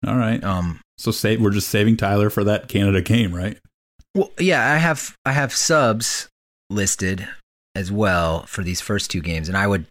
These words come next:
Speaker 2: you know, I would bring in, br-, I would bring on Bello for Robinson as soon as it's prudent, and I would bring on Adams for Acosta, you know,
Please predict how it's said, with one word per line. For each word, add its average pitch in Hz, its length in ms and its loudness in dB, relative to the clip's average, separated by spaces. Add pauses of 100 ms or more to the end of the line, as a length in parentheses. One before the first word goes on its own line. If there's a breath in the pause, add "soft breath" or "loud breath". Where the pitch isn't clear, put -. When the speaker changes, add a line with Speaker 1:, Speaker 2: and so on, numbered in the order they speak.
Speaker 2:
you 98 80 -4
know, 90 60 0
I 98 140 2
would 92 120 0
bring 98 220 2
in, 90 240 0 (480)
br-, - 160 0
I 110 80 -2
would 104 160 -4
bring 107 220 0
on 101 160 2
Bello 87 320 -2
for 87 180 -6
Robinson 82 480 -4
as 80 100 -4
soon 90 220 -2
as 85 140 -4
it's 85 160 -6
prudent, 82 480 -4 (680)
and 87 460 -4
I 90 100 -4
would 87 120 -4
bring 92 160 -2
on 85 120 0
Adams 85 380 -2
for 82 160 -8
Acosta, 78 560 -6 (560)
you 85 80 -6
know, 73 240 -6